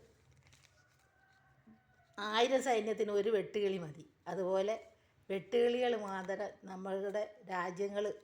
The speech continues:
യുദ്ധം ഉണ്ടാകുമ്പോൾ അത് അതിന് ഓരോരുത്തർ ഇതുണ്ടാക്കുന്നുണ്ട്.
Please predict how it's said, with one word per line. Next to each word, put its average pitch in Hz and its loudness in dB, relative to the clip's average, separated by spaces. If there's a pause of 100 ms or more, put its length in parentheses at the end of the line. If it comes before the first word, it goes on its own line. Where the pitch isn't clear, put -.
(880)
യുദ്ധം 180 -4
ഉണ്ടാകുമ്പോൾ 170 -2
അത് 165 -4 (600)
അതിന് 180 -4
ഓരോരുത്തർ 185 -2 (220)
ഇതുണ്ടാക്കുന്നുണ്ട്. 165 -6